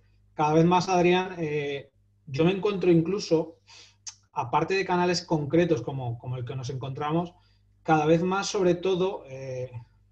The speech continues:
aparte de que también la Escuela de Talento Kick Coding, es decir, cada vez más nos encontramos con, eh, ya no solo, eh, lugares de formación, sino que encontramos a consultoras específicas,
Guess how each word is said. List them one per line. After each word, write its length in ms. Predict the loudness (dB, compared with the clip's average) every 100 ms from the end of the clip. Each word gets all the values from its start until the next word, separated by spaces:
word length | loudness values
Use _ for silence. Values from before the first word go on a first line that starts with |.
| -20
aparte 400 | -18 -8 -6 2
de 80 | 2
que 80 | 2
también 360 | 0 -2 -2 -2
la 80 |
Escuela 260 | -4 -4 -6
de 60 | -6
Talento 340 | -10 -10 -14
Kick 160 | -14 -4
Coding, 260 | 0 0
es 120 | -2
decir, 280 | -8 -12 -14 _ _ _ _ _
cada 160 | -4
vez 80 | -2
más 400 | 0 -2 -4 -8
nos 240 | -2 -2 0
encontramos 580 | -2 -2 0 0 0 -6
con, 360 | -8 -8 -8 _
eh, 520 | -20 -16 -16 -16 -18 -20 _ _ _ _ _ _ _ _ _ _ -20
ya 200 | -12 -8
no 80 | -6
solo, 540 | -6 -2 2 2 0 -2
eh, 320 | -6 -8 -6
lugares 480 | 0 0 2 2 2
de 80 | 2
formación, 680 | -2 -6 -6 -4 -2 -2 -8
sino 420 | -14 -12 -12 -12
que 260 | -14 -14 -16
encontramos 680 | -16 -12 -12 -6 -4 -2 2
a 320 | 2 0 -2
consultoras 720 | 4 4 4 2 2 2 0
específicas, 880 | -4 -2 0 0 -2 -10 -14 -16 -20